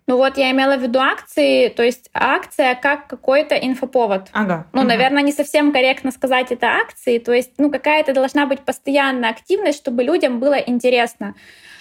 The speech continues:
Speaker 1: А, тем более, если мы говорим о каких-то нишевых историях, э, с небольшой линейкой, э, ассортимента, где мы не можем постоянно удивлять новым продуктом,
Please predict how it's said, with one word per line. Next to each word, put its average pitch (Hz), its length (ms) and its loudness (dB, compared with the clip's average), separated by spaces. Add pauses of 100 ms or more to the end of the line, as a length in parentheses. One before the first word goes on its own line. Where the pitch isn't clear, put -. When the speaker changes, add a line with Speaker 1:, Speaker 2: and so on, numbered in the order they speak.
(120)
Speaker 1:
А, 226 240 0
тем 269 220 0
более, 330 440 4
если 302 280 0
мы 277 160 0
говорим 285 400 2
о 294 40 2
каких-то 294 420 -4
нишевых 294 600 0
историях, 311 920 0
э, 240 360 0
с 247 520 -2
небольшой 269 1000 0
линейкой, 240 960 0 (200)
э, 202 500 0 (220)
ассортимента, 254 1000 -2 (420)
где 254 260 0
мы 294 120 4
не 285 120 4
можем 285 360 2
постоянно 262 640 -2
удивлять 247 500 0
новым 240 360 0
продуктом, 240 720 -2